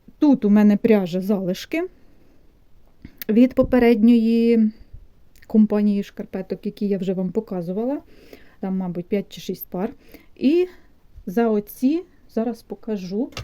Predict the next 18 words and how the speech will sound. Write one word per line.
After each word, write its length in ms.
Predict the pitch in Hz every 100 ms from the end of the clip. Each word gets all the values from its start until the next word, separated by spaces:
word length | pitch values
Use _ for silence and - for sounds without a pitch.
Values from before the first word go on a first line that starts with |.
| - - - _ -
е, 160 | 202 190
значить, 380 | 208 208 - -
оце 300 | 226 - 196
шкарпеточки. 840 | - 202 202 190 170 - - - - - - - - - - - - - - - - - -
Ось 160 | 180
такого 540 | - 202 214 190 185 185 - - - - - - - - _ _ - - - - -
колір 400 | - 220 208 196
незабудки 800 | 196 185 202 202 285 - 226 220
і, 280 | - 214 226 - _ -
е, 120 | - -
або 460 | 190 180 247 269
колір 500 | 262 226 240 247 240 - - - - - _ - - - - _ _ -
льону. 340 | 214 196 170 - - - _ _ - - - - - _
Мені 260 | 196 190 269
здається, 440 | 226 196 233 240
що 140 | 220 -
це 180 | - 220
колір 420 | - 208 208